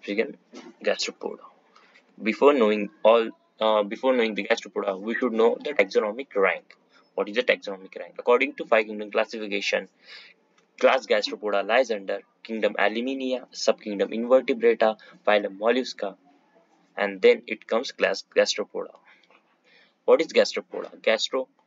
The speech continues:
means stomach and poda means feet. It is the one of the main class of phylum Mollusca. And gastropoda includes snails, wheels, limpets, et cetera. Some of the gastropoda are terrestrials, some are freshwaters, while others are marine in nature.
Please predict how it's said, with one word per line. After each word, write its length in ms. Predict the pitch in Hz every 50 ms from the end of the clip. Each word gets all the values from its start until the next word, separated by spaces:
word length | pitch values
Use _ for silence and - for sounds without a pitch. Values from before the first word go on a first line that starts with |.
| _ _ _
means 200 | 104 101 98 -
stomach 380 | - - - 107 123 147 151 - 110
and 160 | 123 131 -
poda 320 | 110 110 117 120 117 110
means 280 | 110 104 101 101 95 -
feet. 420 | - - - - - - - - _ _ _ _ _ _ _ _ _ _ _ _
It 160 | - 110 101
is 120 | 131 117
the 120 | 107 127 113
one 160 | 113 113 117
of 100 | 123 120
the 100 | 127 123
main 320 | 107 110 120 135 156 151 - _ _
class 280 | - 113 104 101 - 113
of 120 | 113 -
phylum 300 | _ 104 95 95 101 104
Mollusca. 480 | 104 101 101 104 92 - _ - 92 90 - _ _ _ _ _ _ _ _ _ _
And 320 | 98 101 98 98 92 95 -
gastropoda 480 | - 104 - - - - - 156 160
includes 360 | 165 165 151 139 123 123 - -
snails, 480 | - 104 101 101 101 101 107 - - -
wheels, 480 | 98 101 104 101 101 98 98 - -
limpets, 480 | - 107 107 104 95 - 101 98 - -
et 100 | 98 -
cetera. 380 | - 90 90 - - - - - _ - _ _ - - _ _ _ - - _
Some 200 | - - 107 123
of 140 | 139 147 147
the 80 | 165
gastropoda 680 | - - 147 139 - - 151 139 - 127 110 101 98 - _
are 180 | 104 101 101 98
terrestrials, 840 | - 104 98 104 107 - - - 117 117 120 120 123 127 - - _ _ _ _ _ _
some 240 | _ - - 98 98
are 140 | 95 95 92
freshwaters, 840 | 92 - - - 113 - - 135 131 127 - 131 131 127 123 - -
while 160 | 98 98 95 -
others 320 | 107 110 113 113 98 - 95
are 80 | 98
marine 440 | 110 135 123 104 101 95 92 92 95
in 100 | 101 117
nature. 340 | 131 131 110 - - -